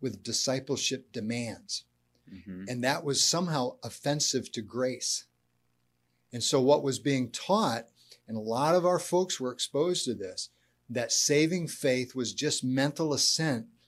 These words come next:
Speaker 1: to the truths of the gospel and has nothing to do with obedience.
Speaker 2: Yeah.
Speaker 1: And none of, that's afterwards.
Speaker 2: Yeah.
Speaker 1: Now, that's a, I think that's a poor reading of this.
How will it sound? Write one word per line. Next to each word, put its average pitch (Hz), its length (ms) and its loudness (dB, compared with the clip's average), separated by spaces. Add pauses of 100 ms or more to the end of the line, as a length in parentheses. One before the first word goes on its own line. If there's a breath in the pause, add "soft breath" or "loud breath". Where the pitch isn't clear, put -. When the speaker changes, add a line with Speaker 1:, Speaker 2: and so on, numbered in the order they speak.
(140 soft breath)
Speaker 1:
to 143 100 0
the 113 120 -6
truths 147 420 0
of 120 100 0
the 117 60 -2
gospel 127 520 0
and 110 140 -4
has 123 200 -2
nothing 147 360 0
to 147 80 -2
do 127 280 0
with 120 200 -2
obedience. 117 760 -4 (140)
Speaker 2:
Yeah. 90 280 -10
Speaker 1:
And 113 120 -2
none 127 160 0
of, 127 120 -6
that's 151 280 0
afterwards. 160 720 -2 (160)
Speaker 2:
Yeah. 87 260 -12 (100)
Speaker 1:
Now, 107 140 -2
that's 160 260 2
a, - 80 2 (240)
I 135 100 0
think 160 160 2
that's 165 160 4
a 135 60 2
poor 156 400 -2
reading 170 320 2
of 101 140 -6
this. - 280 -20